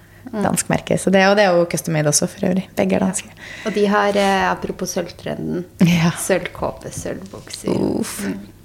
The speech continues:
Speaker 1: Skal vi hoppe på litt restauranter, da?
Speaker 2: Ja, vi hopper litt til et annet tema,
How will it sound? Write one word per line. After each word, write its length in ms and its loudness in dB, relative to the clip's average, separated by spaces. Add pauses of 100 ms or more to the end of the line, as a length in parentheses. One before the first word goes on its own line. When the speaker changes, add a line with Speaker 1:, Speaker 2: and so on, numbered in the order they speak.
(960)
Speaker 1:
Skal 100 -10
vi 60 -4
hoppe 200 -2
på 100 -4
litt 180 -2
restauranter, 460 -2
da? 80 -2 (220)
Speaker 2:
Ja, 180 0
vi 80 0
hopper 260 0
litt 180 -2
til 200 0
et 100 0
annet 160 4
tema, 240 4